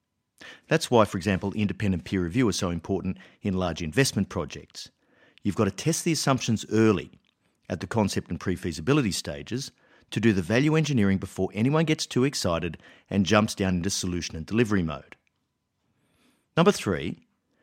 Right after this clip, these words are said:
people become more competitive with other teams, quite often in a counterproductive way for their organisation. So an us and them culture develops very, very quickly. It's a natural part of human behaviour.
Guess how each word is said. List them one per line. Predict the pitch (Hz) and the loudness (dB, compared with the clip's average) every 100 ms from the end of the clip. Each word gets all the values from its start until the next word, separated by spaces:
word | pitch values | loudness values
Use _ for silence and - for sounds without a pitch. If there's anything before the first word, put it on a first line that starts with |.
| _ - | _ 0
people | 156 180 | 2 2
become | - 135 | 2 4
more | 123 107 | 6 6
competitive | 104 92 104 92 85 | 2 0 0 -2 -4
with | 87 90 | -4 -6
other | 85 | -8
teams, | - 143 120 69 - - _ _ _ | -4 0 0 0 -10 -18 _ _ _
quite | - 151 | 6 8
often | 143 131 | 8 4
in | 120 | 2
a | |
counterproductive | 117 127 123 123 104 90 87 73 | 2 2 2 2 -2 -2 -6 -6
way | 87 82 - _ _ _ | -6 -6 -12 _ _ _
for | 104 | 0
their | 92 85 | 0 0
organisation. | 80 73 78 107 98 - - - _ _ _ _ _ - | -2 -6 -4 0 2 0 -6 -14 _ _ _ _ _ -4
So | 117 | 2
an | 110 110 | 2 2
us | 131 135 - | 0 0 -2
and | 95 87 | -4 -2
them | 98 90 | 0 0
culture | - 90 85 | -2 -4 -6
develops | 78 82 87 - | -8 -6 -6 -8
very, | 78 92 80 | -8 -6 -6
very | 76 76 | -8 -12
quickly. | - 143 - 80 - _ _ _ _ - - - _ | -4 -4 -4 -10 -14 _ _ _ _ -16 -16 -20 _
It's | 139 - | -4 2
a | 147 | 2
natural | 135 160 - 170 | 4 2 0 -2
part | 156 127 135 127 | -2 0 0 0
of | 117 | -2
human | - 98 95 | 2 4 4
behaviour. | 90 85 85 78 - | 0 -2 -2 -4 -8